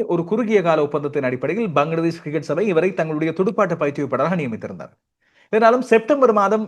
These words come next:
அந்த ஒப்பந்தம், ஒரு மாத கால ஒப்பந்தம் நிறைவடைந்ததை அடுத்து அவர்கள் வேண்டாம் என்று சொல்லி விலக்கிவிட்டார்கள். இப்போது ஸ்ரீலங்கா கிரிக்கெட் இவரை பொருத்தமானவராக தெரிவு செய்வதற்கு பல்வேறு காரணங்களை சொல்கிறது.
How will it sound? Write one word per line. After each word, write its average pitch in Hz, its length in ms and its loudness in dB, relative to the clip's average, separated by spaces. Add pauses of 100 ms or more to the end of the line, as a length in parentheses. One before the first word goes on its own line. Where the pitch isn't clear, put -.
அந்த 185 180 0
ஒப்பந்தம், 170 380 0
ஒரு 175 140 4
மாத 185 240 2
கால 170 180 2
ஒப்பந்தம் 151 320 -4
நிறைவடைந்ததை 139 520 0
அடுத்து 120 300 -2
அவர்கள் 170 260 2
வேண்டாம் 151 320 0
என்று - 120 -6
சொல்லி 190 240 -4 (220)
விலக்கிவிட்டார்கள். 113 600 -6 (460)
இப்போது 196 320 4
ஸ்ரீலங்கா 220 500 2
கிரிக்கெட் 139 340 -4 (260)
இவரை 190 360 0
பொருத்தமானவராக 190 800 2
தெரிவு 170 240 -2
செய்வதற்கு 160 480 -4
பல்வேறு 160 320 2
காரணங்களை 127 480 -2
சொல்கிறது. 101 360 -8